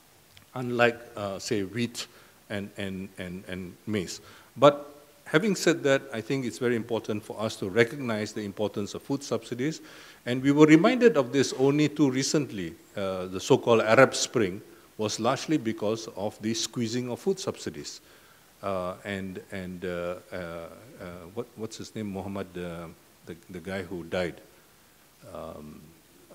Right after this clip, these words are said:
yeah, the, the, the peddler who died. Uh, he, he actually says this very, very explicitly, uh, before, before he died. Okay, now,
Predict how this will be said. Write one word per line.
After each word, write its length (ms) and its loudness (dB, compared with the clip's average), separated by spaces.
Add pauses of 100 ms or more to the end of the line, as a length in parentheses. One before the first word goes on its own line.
(280)
yeah, 160 -6
the, 200 -10
the, 180 -8
the 140 -10
peddler 400 0
who 160 -8
died. 300 -4 (220)
Uh, 200 -12 (260)
he, 200 2
he 300 -6
actually 380 -2
says 480 2
this 340 -2
very, 380 2
very 280 4
explicitly, 840 0 (480)
uh, 300 -4 (180)
before, 340 -2
before 400 -2
he 120 -6
died. 220 -4 (480)
Okay, 200 -6 (180)
now, 360 0